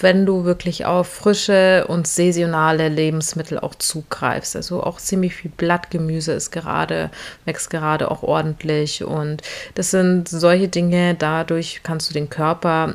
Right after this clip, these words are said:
äh, supporten, den auch wieder, dem, also den Entgiftungsprozess auch wieder supporten und, ähm, unterstützt ihn dabei, das aber auch wieder loszuwerden. In der Regel schafft auch der Körper relativ viel von alleine.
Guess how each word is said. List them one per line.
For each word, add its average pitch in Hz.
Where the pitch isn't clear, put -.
äh, 160
supporten, 196
den 180
auch 165
wieder, 165
dem, 175
also 160
den 151
Entgiftungsprozess 165
auch -
wieder 156
supporten 214
und, 170
ähm, 165
unterstützt 165
ihn 160
dabei, 147
das 147
aber 151
auch 139
wieder 151
loszuwerden. 143
In 190
der 190
Regel 214
schafft -
auch -
der 170
Körper 185
relativ 214
viel 202
von 185
alleine. 180